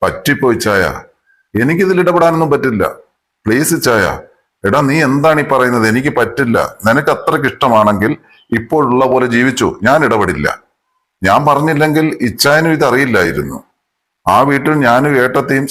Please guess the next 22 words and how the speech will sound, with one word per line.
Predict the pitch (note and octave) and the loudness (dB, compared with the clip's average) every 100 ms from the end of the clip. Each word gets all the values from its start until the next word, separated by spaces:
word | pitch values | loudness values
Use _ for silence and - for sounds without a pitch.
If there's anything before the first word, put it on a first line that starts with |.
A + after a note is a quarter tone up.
| - | -2
സുഖമായിട്ട് | B2 C#3+ C#3+ C#3+ C3 | -2 0 2 2 2
അങ്ങനെ | B2+ B2 G#2 | 0 0 0
ജീവിക്കുമായിരുന്നു. | G#2 G2+ G2+ F#2 D#2+ D2 - _ _ _ _ _ _ - | 0 0 2 0 0 -4 -8 _ _ _ _ _ _ -8
ഇച്ചായൻ | F2 G#2+ C#3 D3+ | -4 0 0 2
വിചാരിച്ചാൽ | D3 C#3+ C#3+ D3 C#3+ B2 | 0 0 0 0 2 2
നടക്കൂ | G#2+ - C3+ | 2 0 -2
ഇച്ചായ. | F#2+ G2+ F2+ - - - _ _ - | 0 0 0 -2 -8 -20 _ _ -10
ഇപ്പോഴാണെങ്കിൽ | - A#2+ C3+ C#3 C3+ C3 B2 | -4 0 2 2 0 0 0
ഏട്ടത്തിയും | A#2 A#2+ C#3+ C#3+ C#3 C3+ - | 0 -2 -2 0 0 -2 -6
ഒറ്റയ്ക്കല്ലേ, | A2 - C3+ A#2+ F2+ D2 - _ _ _ _ _ _ | -4 -2 0 0 -2 -4 -8 _ _ _ _ _ _
ഇപ്പോ | C3 C3+ | -4 0
മരുമക്കളും | A2+ A#2+ C3 - C#3 C#3 | 0 0 0 0 0 2
മക്കളും | A#2 - C3+ B2 | 0 0 0 0
ഒന്നുമില്ല. | C3 C3 G#2+ D#2+ D2 - _ _ F#2+ | 0 0 -2 -2 -6 -10 _ _ -2
ഇങ്ങനെ | C3 D#3+ D3 | 0 0 0
ഒരു | B2+ | 0
ജീവിതം | B2 C3 B2+ A2 | 0 0 0 0
എങ്ങനെയാണ് | C#3 D3+ C3+ A#2 | 0 0 2 2
അവർ | G#2+ G2+ | 0 0
നയിച്ചു | F#2+ G2 A2+ | 0 -2 -2
കൊണ്ടുപോവുക? | G2 E2+ E2 E2 D#2 - - _ _ _ _ - | -2 0 -2 -4 -6 -10 -12 _ _ _ _ -2
അവർക്കും | E2 C3 C3 D3+ | 0 0 0 -2